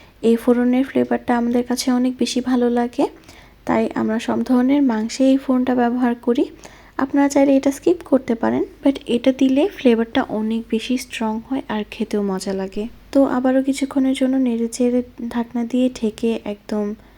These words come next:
তৈরি করে নেওয়া হবে আমাদের এই মজাদার হাঁস ভুনা। এত ইজি ওয়েতে খুব অল্প সময়ের মধ্যে এই ভিডিওটা আপনাদের কেমন লাগলো অবশ্যই আমাকে কমেন্ট করে জানাবেন। আর ভিডিওটা ভালো লাগলে আমার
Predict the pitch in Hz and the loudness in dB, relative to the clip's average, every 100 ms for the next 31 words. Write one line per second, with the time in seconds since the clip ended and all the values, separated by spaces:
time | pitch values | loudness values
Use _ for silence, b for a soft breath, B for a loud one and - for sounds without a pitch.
0 | b b b _ - 247 233 - 240 240 | b b b _ 2 2 2 -2 -2 0
1 | 233 233 226 233 226 220 220 220 226 226 | -4 -2 -2 -2 -2 -2 -2 0 0 0
2 | 214 214 220 269 269 269 240 247 - 254 | -2 -2 -4 -2 -2 0 -2 -2 -4 -2
3 | 247 320 - - - 247 285 277 262 254 | -2 -4 -12 -12 -6 0 4 6 6 4
4 | 254 240 240 262 254 262 247 214 214 233 | 4 2 2 -2 0 -4 -2 -2 -2 -4
5 | - 247 247 254 247 233 - - 269 285 | -2 0 0 0 0 -2 -6 -2 -2 2
6 | 220 220 226 226 226 226 226 233 233 240 | 0 2 0 0 -2 -2 -4 -4 -2 -2
7 | 240 226 226 226 226 240 226 220 220 - | -2 -2 -2 -2 -2 -2 -2 -2 -4 -4
8 | 233 233 240 240 240 233 233 247 247 247 | -6 -4 -4 -2 -2 -2 0 2 2 0
9 | 240 240 330 - - - 220 226 226 233 | -2 -2 -4 -6 -16 -4 0 2 0 2
10 | 269 269 277 247 220 214 214 - 247 233 | 2 4 4 4 2 0 -2 0 0 0